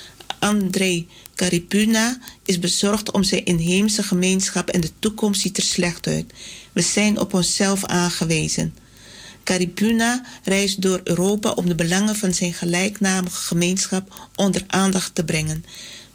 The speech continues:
Nu punt N L spreekt hem in Amsterdam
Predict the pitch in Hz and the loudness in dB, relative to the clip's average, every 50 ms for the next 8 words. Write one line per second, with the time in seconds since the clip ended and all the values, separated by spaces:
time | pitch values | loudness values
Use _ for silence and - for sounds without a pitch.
0 | - - - - - - 185 208 247 262 254 247 220 214 208 214 202 196 190 185 | -20 -20 -20 -10 -2 0 2 2 2 0 0 0 0 0 0 0 0 2 2 2
1 | 185 185 190 - - - 190 185 190 - 185 180 180 185 190 - 175 170 170 - | 0 0 0 -2 0 0 -2 -2 0 0 0 0 0 -2 -2 0 0 0 0 -2
2 | - 170 160 175 185 202 220 233 233 | -2 -2 0 0 2 2 0 0 -4